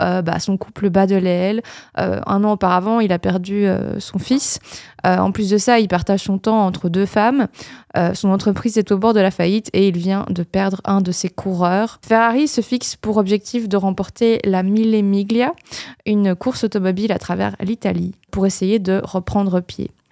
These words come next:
Alors, le scénario, c'est celui de Troy Kennedy Martin, qui est décédé, euh, en deux mille neuf,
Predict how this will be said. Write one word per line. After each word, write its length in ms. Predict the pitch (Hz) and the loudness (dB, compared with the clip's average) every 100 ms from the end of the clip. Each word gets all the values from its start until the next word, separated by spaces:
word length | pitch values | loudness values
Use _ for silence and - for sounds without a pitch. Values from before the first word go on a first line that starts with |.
| - | 0
Alors, 160 | 196 | 2
le 100 | 202 | 4
scénario, 420 | 208 233 226 240 277 | 2 2 4 4 2
c'est 140 | 269 | 0
celui 300 | 226 226 220 | -4 -4 -4
de 160 | 202 190 | -4 -6
Troy 320 | - - 233 | -6 -4 -4
Kennedy 480 | 233 208 196 185 196 | -2 -4 -2 -2 -2
Martin, 600 | 190 175 - 214 247 254 | -2 -2 -4 -2 0 0
qui 160 | - 196 | 0 -2
est 60 | |
décédé, 800 | 175 202 - 196 190 214 220 - - | 0 -2 -2 -2 0 2 2 0 -2
euh, 260 | 180 185 190 | -2 0 0
en 140 | 185 | 0
deux 120 | 202 | 2
mille 260 | 247 233 196 | 2 4 2
neuf, 360 | 202 269 - | 2 0 -6